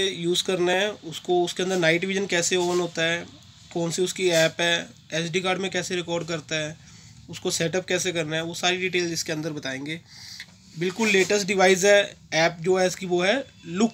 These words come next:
cam। तो वो ऐप के, आपने पहले device को यूज़ करना है, तो उससे पहले आप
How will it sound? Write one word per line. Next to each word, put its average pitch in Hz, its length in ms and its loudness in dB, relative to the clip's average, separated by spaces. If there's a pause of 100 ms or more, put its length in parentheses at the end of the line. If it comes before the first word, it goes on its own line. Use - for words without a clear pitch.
cam। 135 160 0 (1120)
तो 156 300 -4
वो 156 260 -4
ऐप 165 260 2
के, 190 140 0 (180)
आपने 165 300 -2
पहले 190 420 2
device 165 380 0
को 185 120 0
यूज़ 175 240 -2
करना 165 300 -2
है, 202 200 -2
तो 190 180 -6
उससे 180 220 -6
पहले 170 260 -2
आप 185 180 4